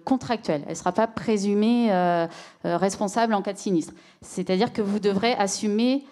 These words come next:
enfin, l'entreprise devra assumer, euh, dans un premier temps la responsabilité de son sous-traitant,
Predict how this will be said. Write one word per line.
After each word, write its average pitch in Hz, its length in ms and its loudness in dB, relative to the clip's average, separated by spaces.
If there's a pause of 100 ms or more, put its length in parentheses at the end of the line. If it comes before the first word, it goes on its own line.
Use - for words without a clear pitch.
(260)
enfin, 175 140 -2
l'entreprise 208 500 -2
devra 196 300 2
assumer, 208 680 2
euh, 180 180 2
dans 202 200 0
un 196 80 0
premier 196 260 0
temps 240 240 2
la 196 300 0
responsabilité 202 640 -2
de 226 60 -10
son 196 120 -2
sous-traitant, 190 520 -4